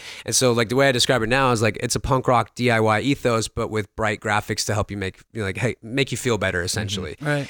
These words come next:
Speaker 1: And so the way music ties into that is, like, I have always been super influenced by music, man. Like, that's my, as soon as I wake up in the morning, the headphones are on, I'm listening to music. Wherever I go, I'm listening to music because it's the thing that drives me. It always has.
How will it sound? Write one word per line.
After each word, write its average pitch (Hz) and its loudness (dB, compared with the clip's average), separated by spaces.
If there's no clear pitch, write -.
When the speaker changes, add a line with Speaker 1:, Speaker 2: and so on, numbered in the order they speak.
Speaker 1:
And 143 2
so 143 6
the 135 6
way 156 6
music 165 6
ties 127 2
into 117 4
that 110 4
is, 104 2
like, 107 4
I 147 4
have 104 0
always 131 2
been 117 0
super 113 -2
influenced 107 -2
by 104 -4
music, 101 -4
man. 95 -4
Like, 98 -4
that's 117 0
my, 104 2
as - -6
soon 160 6
as 147 6
I 151 6
wake 135 4
up 127 2
in 120 2
the 120 2
morning, 117 4
the 107 -2
headphones 113 0
are 104 -2
on, 98 -2
I'm 98 -6
listening 110 -2
to 107 -2
music. 104 -2
Wherever 131 4
I 123 4
go, 113 4
I'm 110 2
listening 113 2
to 107 2
music 104 0
because 113 -4
it's 113 -6
the 117 -8
thing 151 2
that 107 0
drives 113 -2
me. 104 -4
It 101 -4
always 110 0
has. 107 0